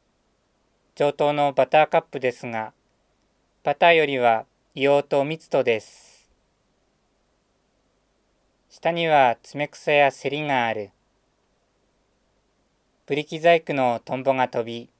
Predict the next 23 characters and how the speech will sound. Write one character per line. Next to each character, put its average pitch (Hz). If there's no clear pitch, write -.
雨 147
は 123
パ 147
チ -
パ 151
チ 127
鳴 113
っ -
て -
い 117
る。 113
ヨ 123
シ -
キ -
リ 143
は 139
鳴 123
く、 -
鳴 123
く。 -
そ -
れ 131
に、 123